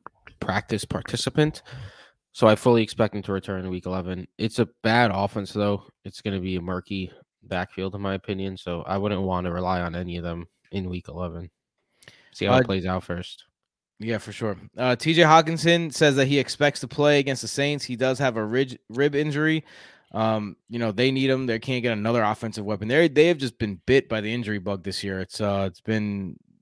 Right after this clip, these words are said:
Speaker 2: terrible to see, but, uh, T J Hawkinson looks like he's gonna play.
Speaker 1: Start T J Hawkinson.
Speaker 2: Curtis Samuel, uh, practiced again on Thursday. Are you comfortable putting him right back in? I know we, we were, <clears throat> you know, we were teasing that that role is pretty good, and it,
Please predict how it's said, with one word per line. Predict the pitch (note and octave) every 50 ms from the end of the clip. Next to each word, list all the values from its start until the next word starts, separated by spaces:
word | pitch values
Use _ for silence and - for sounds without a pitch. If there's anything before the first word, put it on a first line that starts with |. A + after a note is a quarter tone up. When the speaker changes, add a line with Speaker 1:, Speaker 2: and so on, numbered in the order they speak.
| _ _
Speaker 2:
terrible | - C3 C3 C3+ B2 A2 G2+
to | F#2
see, | - - C3 A#2+ G#2 F#2
but, | E2+ - G2 G2+ F#2+ - _ - - - _ _ -
uh, | G2+ G#2 G#2
T | - C3 B2+
J | B2
Hawkinson | A#2+ A#2+ A2+ A2 - - A2+ G#2+
looks | G#2+ G#2+ - -
like | G#2 F#2+
he's | G2 F#2+
gonna | G#2 G2+
play. | F2 - F#2+ E2+ E2+ - _ _ _ _ _ _ _ _ _ _ _ _ _ - _ _ _ _ _ _ _ _ _ _ _ _ _ _ _ _ _ _ _ _
Speaker 1:
Start | - - - G#2 - -
T | - G2+
J | F#2+ G2+
Hawkinson. | G2+ G#2+ A2+ - F#2 - - F2 F2 - _ _ _ _ _ _ _
Speaker 2:
Curtis | - - E3 F3+ F3 E3
Samuel, | - D#3+ D#3+ F3 F3+ F3+ F3+ F#3 F#3 F#3+ F#3+ F3 - _ _ _
uh, | - B2 C#3+ C#3+ C#3+
practiced | C3+ - D#3+ D#3 D#3+ D#3 D#3 D3 C#3
again | D#3 D#3 D#3
on | D3+ D3+ C#3+
Thursday. | - D3+ D3+ D#3 D3 C#3+ D#3+ D#3 D#3 E3 -
Are | - C3+
you | C#3+ D#3+ F#3+ G3+
comfortable | - G#3 G#3 G3+ G3+ G3+ G3+
putting | F3+ G3 G3+ G3 G3
him | G3+ G3 F#3+
right | F#3+ G3 F#3+
back | - F#3+ F#3+ F#3 -
in? | F#3 F#3 F#3+ F3+
I | E3
know | D#3 D#3+ D#3+
we, | D#3 D#3 D3
we | C#3 B2+ C#3 C3+ C3+ C3 B2 A2+ - - -
were, | - G#2 B2 B2+ B2 B2 B2 A#2+ A2+ - _ _ _ _ _ _ - - - - _ _ -
<clears throat> | - -
you | - - - - - - _ _ - D3
know, | D#3+ E3
we | D#3 D#3+
were | D#3 D3+ C#3+
teasing | - - E3+ F3+ F3+ D3 E3 D#3+ D3+
that | D3 C3+ -
that | C#3+ C3+ C3 A#2+
role | B2+ C#3 C#3+ D3+ D3+ D3+
is | D3 C3+
pretty | - - D3 C#3 B2
good, | B2 C#3+ C#3+ C#3 B2+
and | B2 B2 B2+
it, | B2 G#2